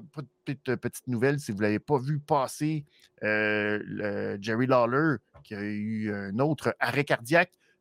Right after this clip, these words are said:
Euh, les dernières nouvelles, euh, semblent dire que, bon, euh, il allait récupérer, que tout, euh, allait bien, mais que, bon, euh, c'est ça, là, pour l'instant, il y a encore, euh, quelques séquelles, mais que, euh,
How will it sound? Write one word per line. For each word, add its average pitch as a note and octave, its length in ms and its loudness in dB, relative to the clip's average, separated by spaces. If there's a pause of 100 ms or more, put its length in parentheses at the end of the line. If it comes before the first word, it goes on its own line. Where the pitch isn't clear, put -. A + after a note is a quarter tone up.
Euh, B2+ 140 4
les D3 140 6
dernières F#3 400 6
nouvelles, F#3 760 4
euh, C3 420 0
semblent C3 340 -6
dire C3+ 200 -2
que, A#2+ 100 -6
bon, A2+ 360 -2
euh, G2 220 -2 (460)
il G2+ 120 -6
allait G#2+ 420 2
récupérer, A2+ 640 0
que G#2+ 360 -2
tout, B2 300 -2
euh, G#2 180 2
allait A2+ 200 2
bien, B2 340 2
mais A#2 160 0
que, A2 220 0
bon, G#2 400 -6
euh, F#2+ 240 -10
c'est G2 160 -20
ça, - 120 -18 (140)
là, G2 120 -6
pour - 180 -8
l'instant, A2+ 400 2 (380)
il G#2 60 0
y - 20 4
a B2 100 10
encore, C3 400 6
euh, G#2+ 300 2
quelques A2 580 0
séquelles, B2+ 460 4
mais B2+ 360 6 (380)
que, A#2 80 0
euh, G#2+ 880 2